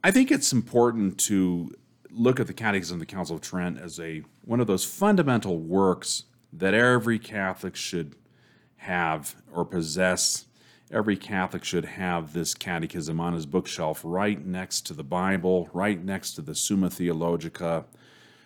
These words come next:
right next to the New Catechism, the, the Catechism of the Catholic Church published in nineteen ninety-two. Both of these catechisms should be on the shelf. Um, the Catechism of the Council of Trent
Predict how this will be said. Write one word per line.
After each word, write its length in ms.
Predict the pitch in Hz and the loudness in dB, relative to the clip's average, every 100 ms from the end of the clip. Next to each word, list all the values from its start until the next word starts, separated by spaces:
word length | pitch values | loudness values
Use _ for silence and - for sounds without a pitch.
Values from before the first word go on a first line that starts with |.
| _ _ - | _ _ 0
right 320 | 92 98 82 | 4 4 2
next 280 | 92 - - | -2 -2 -2
to 120 | 87 | -2
the 380 | 78 80 76 69 _ _ _ _ _ - | 0 -2 -2 -8 _ _ _ _ _ 0
New 240 | 90 185 | 6 6
Catechism, 640 | - 85 73 78 73 82 90 | 6 -2 -4 -6 -10 -6 -6
the, 100 | - _ _ | -6 _ _
the 440 | 82 80 73 69 62 - | -8 -6 -6 -10 -14 -16
Catechism 500 | - 101 82 82 82 | -6 -4 -4 -6 -6
of 120 | 78 | -8
the 80 | 71 | -10
Catholic 360 | - 92 82 - | -8 -6 -6 -8
Church 380 | - 90 90 - | -2 0 0 0
published 340 | 90 82 - | -2 0 -2
in 140 | 82 | -4
nineteen 360 | 85 87 85 82 | -2 -4 -4 -6
ninety-two. 680 | 80 82 76 - 107 90 76 | -6 -8 -10 -4 0 2 2
Both 280 | 101 117 | 4 4
of 140 | 110 80 | 2 -2
these 280 | 82 76 - | -4 -4 -6
catechisms 720 | 87 80 78 85 73 73 73 | -4 -6 -6 -10 -10 -10 -10
should 300 | - 76 73 | -8 -8 -8
be 340 | 85 85 78 | -6 -6 -8
on 220 | 80 98 | -4 -2
the 80 | 80 | -2
shelf. 580 | - 85 76 67 - - _ _ - _ _ _ _ - | -4 -4 -6 -8 -14 -20 _ _ -20 _ _ _ _ -8
Um, 400 | 82 76 71 69 - _ - _ _ _ _ _ _ _ _ _ _ _ - | -4 -4 -4 -10 -18 _ -20 _ _ _ _ _ _ _ _ _ _ _ -2
the 280 | 117 113 107 | 4 6 6
Catechism 420 | - 160 131 113 | 4 4 4 0
of 60 | 98 | -2
the 60 | |
Council 320 | 95 120 98 | 0 0 0
of 120 | 87 - | -4 -6
Trent 640 | - - 131 104 - | -6 0 2 2 0